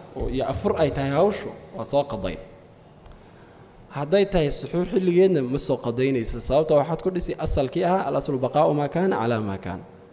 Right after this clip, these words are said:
Baqaa'u leyl iyo baqaa'u nahaar baa ku dhisi. Masaladaasna intaasuu ku dhaafay sheekhu. Masale kale uu ka hadlay, wuxuu yidhi,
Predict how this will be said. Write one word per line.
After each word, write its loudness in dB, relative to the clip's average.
Baqaa'u 2
leyl 2
iyo 0
baqaa'u 0
nahaar -6
baa -10
ku -14
dhisi. -14
Masaladaasna 0
intaasuu -8
ku -8
dhaafay -6
sheekhu. -10
Masale -2
kale 4
uu 2
ka 2
hadlay, 2
wuxuu 0
yidhi, -4